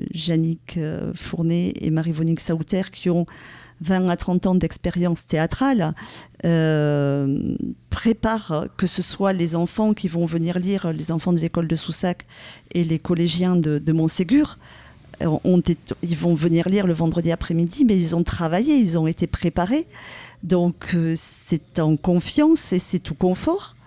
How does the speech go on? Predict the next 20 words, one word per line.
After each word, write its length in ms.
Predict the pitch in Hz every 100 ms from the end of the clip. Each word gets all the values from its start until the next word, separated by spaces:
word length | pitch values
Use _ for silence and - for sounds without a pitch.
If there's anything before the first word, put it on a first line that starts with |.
| - - - _ _ _ -
Il 140 | 151 143 -
y 60 | 151
a 80 |
quand 120 | 147 143
même 220 | 214 208
le, 220 | 156 151 - _
le 160 | 160 156
trac 280 | - 180 180
et 60 |
le 120 | 165 175
stress, 500 | - 311 349 - -
mais 140 | 175
ça, 180 | 160 202
c'est, 320 | - 202 175 - - - - - _ -
voilà, 240 | 190 208 185
c'est 300 | - 190 185 180
lié 380 | 175 165 180 208
à 60 | 175
la 120 | 147
personne 720 | - 175 - - 370 277 165